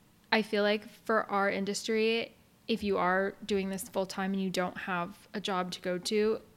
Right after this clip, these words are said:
it, it feels so much better when you do have some sort of,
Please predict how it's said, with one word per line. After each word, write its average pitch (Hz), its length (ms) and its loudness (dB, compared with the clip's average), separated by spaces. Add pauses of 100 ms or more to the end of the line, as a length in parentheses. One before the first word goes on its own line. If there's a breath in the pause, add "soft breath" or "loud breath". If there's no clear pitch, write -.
it, 208 180 0 (600)
it 226 200 2
feels 202 380 0
so 202 200 -2
much 196 240 -4
better 190 220 0
when 196 140 -2
you 190 100 -2
do 185 200 -2
have 190 240 -6
some 190 240 -4
sort 196 240 -2
of, 202 80 -4